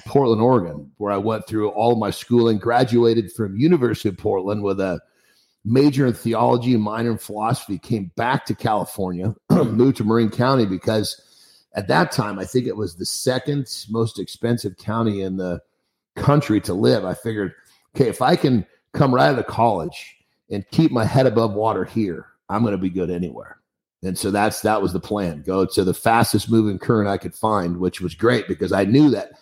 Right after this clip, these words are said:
I knew that environment. I grew up there when I was, uh, you know, younger. So anyway,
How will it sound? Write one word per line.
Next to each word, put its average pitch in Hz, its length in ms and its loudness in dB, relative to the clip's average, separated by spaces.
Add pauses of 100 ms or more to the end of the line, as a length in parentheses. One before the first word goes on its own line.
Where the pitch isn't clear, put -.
(300)
I 107 80 2
knew 135 180 6
that 135 160 2
environment. 101 520 0
I 85 120 -10
grew 92 240 -6
up 107 180 -6
there 71 200 -14 (260)
when 101 160 -8
I 95 100 -4
was, 95 340 -4
uh, 85 340 -6
you 98 100 -8
know, 90 240 -6 (420)
younger. 104 540 -2
So 98 400 -2 (300)
anyway, 117 440 4